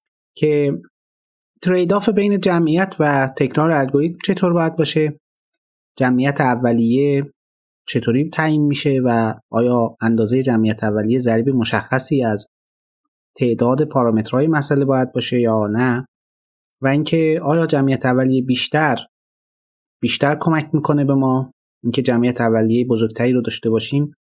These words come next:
بهتره، یا اینکه اجازه بدیم الگوریتم در تعداد تکرارهای بیشتری به پاسخ بهتر برسه. ببینید، به صورت کلی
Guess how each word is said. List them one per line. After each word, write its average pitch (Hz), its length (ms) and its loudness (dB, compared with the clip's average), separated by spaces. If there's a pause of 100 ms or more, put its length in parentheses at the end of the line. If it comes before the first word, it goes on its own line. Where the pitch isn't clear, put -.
(460)
بهتره، 135 680 -2 (520)
یا 127 420 0
اینکه 135 240 0
اجازه 131 260 0
بدیم 139 220 0
الگوریتم 123 460 0 (100)
در 113 200 0
تعداد 127 380 -2
تکرارهای 123 640 -2
بیشتری 131 720 -2
به - 60 -10
پاسخ - 520 -4
بهتر 101 380 -2
برسه. 90 460 -4 (1120)
ببینید، 285 280 0
به 233 80 2
صورت 233 280 0 (100)
کلی 143 720 0